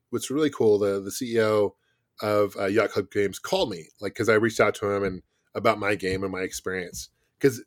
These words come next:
to be honest, I had a bad experience. We were gonna be on a platform. Uh, I won't say what platform, but we had, like, a s-,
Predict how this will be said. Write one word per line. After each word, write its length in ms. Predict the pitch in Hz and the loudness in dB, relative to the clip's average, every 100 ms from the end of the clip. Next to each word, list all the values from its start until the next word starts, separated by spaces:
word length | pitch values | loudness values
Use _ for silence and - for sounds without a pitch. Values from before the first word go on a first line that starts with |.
| - | -4
to 60 | - | 4
be 80 | |
honest, 140 | 139 127 | 4 6
I 60 | |
had 80 | 127 | 4
a 40 | 110 | 4
bad 200 | 113 110 | 4 4
experience. 380 | - 113 104 | 0 -4 -4
We 100 | 120 | 0
were 160 | 127 139 | 4 8
gonna 160 | 131 113 | 8 6
be 80 | |
on 140 | 117 107 | 2 0
a 40 | |
platform. 680 | - 113 101 - 107 107 104 _ _ _ _ _ - | 0 0 0 -2 -4 -4 -6 _ _ _ _ _ -8
Uh, 40 | 101 98 | -4 0
I 100 | 107 | 2
won't 180 | 107 101 | 2 0
say 100 | 107 | 2
what 160 | 101 98 | 2 0
platform, 440 | 98 95 101 98 | -2 -2 -4 -2
but 200 | 95 95 | -2 -2
we 120 | 101 101 | -2 -2
had, 120 | 104 | 0
like, 140 | 101 | -2
a 60 | 95 | -4
s-, 200 | - | -6